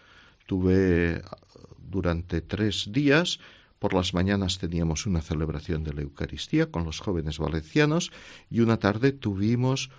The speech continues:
un encuentro de oración con todos los jóvenes valencianos que habían ido con otros grupos, no necesariamente con la diócesis, y nos reunimos allí unos mil quinientos jóvenes de la diócesis en un momento de oración y un momento de encuentro que también me ayudó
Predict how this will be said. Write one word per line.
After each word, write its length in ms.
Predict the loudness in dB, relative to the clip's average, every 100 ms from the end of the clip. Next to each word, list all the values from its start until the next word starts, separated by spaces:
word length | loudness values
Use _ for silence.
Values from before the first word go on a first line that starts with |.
| -16
un 200 | -2 2
encuentro 640 | 2 0 0 0 0 -2 -2
de 80 | 0
oración 540 | 0 2 4 4 2 -6 -20 -12
con 160 | -8 0
todos 300 | 2 2 0
los 180 | -2
jóvenes 380 | 2 4 4 2
valencianos 560 | 0 -2 -2 -2 -2 -2
que 80 | -2
habían 260 | 0 2
ido 220 | 2 2
con 140 | 0 -2
otros 360 | -2 -4 -4
grupos, 440 | 0 0 0 0 0
no 160 | 0
necesariamente 920 | 0 -2 -4 -4 -2 0 0 -2 -4 -8 -14 -20 -20 _
con 200 | -4 0
la 80 | 2
diócesis, 720 | 4 4 4 0 0 -2 -6 -16 -20 -12 0
y 100 | 4
nos 180 | 4
reunimos 540 | 4 2 2 0 0 0
allí 240 | -2 0
unos 320 | 0 -2 -2
mil 240 | -4 -4 -6
quinientos 500 | -6 -6 -4 -6 -6
jóvenes 440 | -2 0 0 0
de 80 | -2
la 100 | 0
diócesis 640 | 0 0 0 -2 -2 -4 -4
en 100 | -2
un 100 | -2
momento 400 | -2 -2 -2 0
de 100 | 0
oración 440 | 0 2 2 2 0 -14 -20 -20 -2
y 120 | 0
un 100 | 2
momento 420 | 0 0 -2 -4
de 100 | -4
encuentro 500 | -4 0 0 0 -10
que 80 | -12
también 420 | -10 -10 -8 -8
me 140 | -6 -4
ayudó 460 | -2 0 0 -2